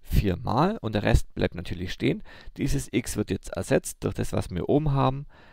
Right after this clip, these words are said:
nämlich null Komma fünf x Strich minus null Komma fünf, Klammer zu,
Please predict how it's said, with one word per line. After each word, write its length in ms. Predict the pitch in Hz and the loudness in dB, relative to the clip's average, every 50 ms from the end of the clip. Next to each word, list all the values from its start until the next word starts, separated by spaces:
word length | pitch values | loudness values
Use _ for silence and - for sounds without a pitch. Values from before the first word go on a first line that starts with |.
| - - - | -20 -20 -12
nämlich 340 | - - 104 104 104 104 104 | -4 -2 -2 -2 -2 -4 -2
null 160 | 107 110 110 | 0 0 0
Komma 240 | - - 107 98 95 | 2 0 0 0 0
fünf 320 | 95 92 90 92 90 - - | 0 0 -2 -2 -2 -6 -6
x 240 | - 82 - - - | -6 -6 -6 -8 -12
Strich 400 | - - 139 156 170 - - - - - _ _ _ _ _ _ _ | -4 -2 -2 -2 -2 -4 -8 -10 -10 -10 _ _ _ _ _ _ _
minus 460 | _ - 98 98 98 101 101 - - - | _ -6 -4 -4 -2 -4 -6 -6 -8 -8
null 180 | 92 92 87 | -6 -6 -6
Komma 300 | - - - - - - | -6 -6 -10 -10 -8 -6
fünf, 540 | - - - - 113 190 254 - - - - - - - - - - | -6 -6 -4 -4 -6 -6 -6 -8 -8 -10 -12 -14 -20 -20 -20 -20 -6
Klammer 380 | - - - 87 90 90 87 | 2 2 2 4 2 -4 -8
zu, 340 | - - - 139 165 196 202 | -8 -4 -2 -2 0 -2 -4